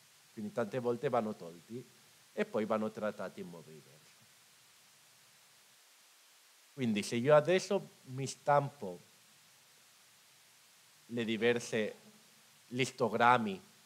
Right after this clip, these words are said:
delle diverse feature, posso iniziare a vedere un po' di,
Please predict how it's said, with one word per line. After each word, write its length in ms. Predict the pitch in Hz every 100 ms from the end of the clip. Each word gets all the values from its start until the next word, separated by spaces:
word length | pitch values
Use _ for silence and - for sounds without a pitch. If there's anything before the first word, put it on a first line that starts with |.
| -
delle 640 | - 98 98 92 - 104 95
diverse 460 | 90 95 101 180
feature, 580 | 180 127 110 - 160 196 - - - - - - - - - - - - - - - - _ - -
posso 240 | - 175 196
iniziare 800 | 180 160 - 123 117 135 143 -
a 100 | 127
vedere 440 | 139 143 110 104
un 180 | 120 110
po' 120 | -
di, 440 | 98 98 90 82